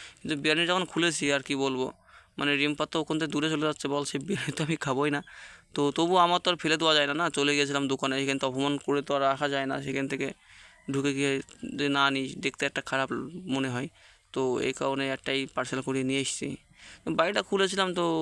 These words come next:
কোয়ালিটিটা অতটা ভালো ছিল না, কিন্তু রাইসটা মোটামুটি, মোটামুটি ছিল, কিন্তু খেতেটা সুবিধা ছিল না। আর আমাদেরকে বললো যে একশো কুড়ি গ্রামের, এ,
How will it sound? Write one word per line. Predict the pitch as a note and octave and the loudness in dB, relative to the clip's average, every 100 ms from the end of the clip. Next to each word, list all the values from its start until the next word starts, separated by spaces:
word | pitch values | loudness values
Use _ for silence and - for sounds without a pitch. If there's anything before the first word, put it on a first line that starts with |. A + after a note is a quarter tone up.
| D#3 - _ | 0 -4 _
কোয়ালিটিটা | - D#3 F#3 A3 A#3+ A#3 B3 | -2 0 0 -2 0 2 4
অতটা | A3+ A3+ A#3 | 4 4 2
ভালো | G3 G3+ A3 | 2 2 2
ছিল | G#3+ G3+ | 2 2
না, | E3+ | 2
কিন্তু | F3+ F3+ | 0 0
রাইসটা | E3+ E3+ - - | 0 0 -2 -2
মোটামুটি, | G3+ G3 G3 F#3 F#3+ - - - - - - | 0 0 0 2 0 -2 -12 -20 -20 -20 -6
মোটামুটি | C4+ A3+ A3+ A3 | 0 2 0 0
ছিল, | - G#3 F3 | 0 0 0
কিন্তু | - E3+ E3 | -2 -4 -2
খেতেটা | D#3+ - G#3 G#3 G#3 G3 | -2 -2 0 2 2 2
সুবিধা | F#3 F3+ F3 D#3 | 0 0 0 0
ছিল | - C#3 | 0 0
না। | D3 - - - - | -2 -6 -18 -16 4
আর | D#3 D#3 | 8 8
আমাদেরকে | D3+ D#3+ E3 E3+ | 8 4 2 0
বললো | F3 E3 F#3+ F#3+ | 0 2 2 2
যে | E3 D#3 D3 C#3+ B2+ - - - | 2 2 2 2 0 -2 -8 -8
একশো | - D#3 - - | -2 -2 -2 -4
কুড়ি | - F3+ F#3 | -2 -2 0
গ্রামের, | F3+ F3+ F3+ F3+ F#3 E3+ E3+ - | 2 2 2 0 -2 -4 -6 -4
এ, | D#3 | -2